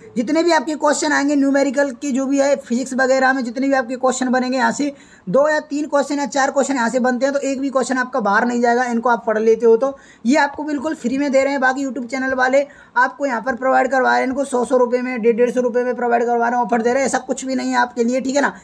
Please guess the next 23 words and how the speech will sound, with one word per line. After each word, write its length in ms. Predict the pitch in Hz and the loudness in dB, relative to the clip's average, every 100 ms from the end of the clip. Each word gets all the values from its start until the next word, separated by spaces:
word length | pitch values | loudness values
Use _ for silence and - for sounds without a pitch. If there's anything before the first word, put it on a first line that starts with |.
| - 233 | -4 -2
आपके 240 | 254 269 | -2 -2
लिए 140 | 285 | -4
सब 200 | 254 254 | -4 -4
कुछ 180 | 262 262 | -4 -4
free 200 | 254 233 | 0 2
है, 100 | 208 | 2
ठीक 180 | 208 269 | 0 0
है 80 | 302 | 0
ना। 160 | 202 - - - | -2 -8 -10 -2
अब 120 | 269 | 2
यहाँ 140 | 262 | 2
पर 140 | 254 262 | 2 2
next 300 | 254 277 269 | 0 0 0
बात 240 | 254 254 | 0 2
करते 200 | 269 233 | -2 -2
हैं 80 | 262 | -4
आपको 200 | 254 269 240 | -4 -6 -4
जो 180 | 190 247 | -2 0
भी 140 | 277 | 2
है। 200 | 262 262 - - _ _ - | 2 0 -6 -20 _ _ -4
अब 200 | 294 - 208 | -4 -4 -6
ये 140 | 208 285 | -4 -2
कुछ 200 | - | -4